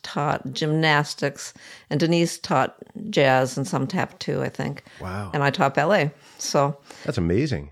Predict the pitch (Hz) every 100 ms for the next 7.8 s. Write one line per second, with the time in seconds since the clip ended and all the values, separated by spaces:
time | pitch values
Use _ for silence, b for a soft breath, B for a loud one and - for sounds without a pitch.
0 | - 339 349 151 175 233 254 151 95 95
1 | 98 101 208 240 - 190 233 220 175 233
2 | - 262 214 208 202 180 202 170 160 165
3 | 208 220 185 214 143 151 170 151 226 202
4 | 147 170 160 113 180 190 - 170 165 214
5 | 160 156 - 135 123 90 104 - - 123
6 | 127 - 190 208 - 143 135 151 175 139
7 | 123 - - 147 131 85 117